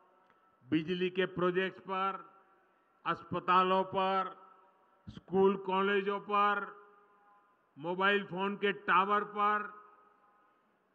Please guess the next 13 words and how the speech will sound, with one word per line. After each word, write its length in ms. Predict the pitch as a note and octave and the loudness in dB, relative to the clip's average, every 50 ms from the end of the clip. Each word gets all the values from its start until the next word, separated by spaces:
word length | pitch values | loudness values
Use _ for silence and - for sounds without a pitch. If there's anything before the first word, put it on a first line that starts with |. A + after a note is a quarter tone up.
| _ _ _ _ _ _ _ - | _ _ _ _ _ _ _ -8
इतना 500 | A3 G#3+ - C4 C4+ C#4 D4 D4 D4 C#4+ C#4+ - - - - - - - - - - - - - D#3+ | -8 -6 -2 0 2 6 8 8 8 8 6 2 -8 -16 -20 -20 -20 -20 -20 -20 -20 -20 -12 -2 4
बड़ा 320 | B3 C#4 D4+ D#4 D#4 D4 | 6 10 12 12 12 12
निवेश 500 | C#4 A#3+ A3+ A#3 C4+ D4+ E4+ F4+ F4+ E4 - - - | 10 8 4 4 6 8 10 10 10 8 6 2 -2
किया 220 | C4 C#4 B3+ A3+ G#3+ | 2 6 6 6 6
जा 220 | F#3+ F#3 F3 E3 | 6 4 2 0
रहा 280 | D#3 D3+ B2+ - A2 G#2+ | -2 -4 -6 -8 -10 -14
है। 120 | - - - - _ _ _ _ _ _ _ _ _ _ _ _ _ _ _ _ _ _ _ - | -18 -20 -20 -20 _ _ _ _ _ _ _ _ _ _ _ _ _ _ _ _ _ _ _ -4
आज 260 | B2+ D3 E3+ F#3 F#3+ F3+ | 2 4 6 6 6 4
भी 580 | F3+ E3 F#3+ G#3 A3 A3 A3 G#3 F3+ D#3 - - - - - - _ _ _ _ _ _ _ _ _ _ | 0 -4 -4 -2 0 0 0 0 -2 -4 -8 -16 -20 -20 -20 -20 _ _ _ _ _ _ _ _ _ _
यहां 420 | - E3 E3+ E3+ F#3 F#3+ G3 G3+ | -10 -8 -6 -2 2 2 2 2
इनसे 560 | F#3+ F3+ F#3+ G3 G3 F#3+ - - G#3 G#3 G#3+ G3 | 2 -2 -6 -8 -8 -10 -10 -6 -4 -4 -4 -4
जुड़े 360 | D#3 D3 F#3 F#3+ G3 G#3 G#3 | -6 -6 -8 -6 -6 -4 -4
हुए 520 | G3+ G3 F#3+ F#3 F#3+ G#3+ B3 C4+ D4 C#4+ | -4 -4 -4 -4 -2 -2 -2 -2 -2 -4